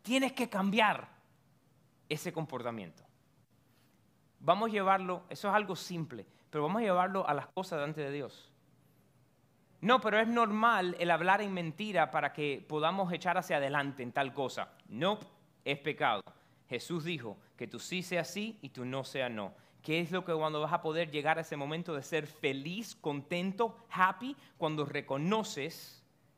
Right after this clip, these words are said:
te arrepientas y el Consolador te levanta ese peso y entonces empieza a vivir como ciudadano del reino. Es más, yo soy americano porque nací aquí,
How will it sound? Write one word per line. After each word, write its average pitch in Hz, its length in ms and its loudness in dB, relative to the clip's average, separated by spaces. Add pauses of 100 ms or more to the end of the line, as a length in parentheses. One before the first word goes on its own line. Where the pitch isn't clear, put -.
(320)
te 165 120 8
arrepientas 151 1120 2 (120)
y 143 120 -2
el 139 100 -2
Consolador 143 720 0
te 175 100 -2
levanta 156 460 0
ese 185 180 -4
peso 180 380 -6
y 139 60 -2
entonces 131 280 -6
empieza 147 400 -4
a - 20 -2
vivir 147 280 -4
como 139 180 -8
ciudadano 117 400 -6
del 113 140 -8
reino. 78 260 -10 (1900)
Es 180 200 2
más, 190 340 2 (960)
yo 233 140 6
soy 254 160 8
americano 240 460 6
porque 180 220 0
nací 160 300 -2
aquí, 113 240 -6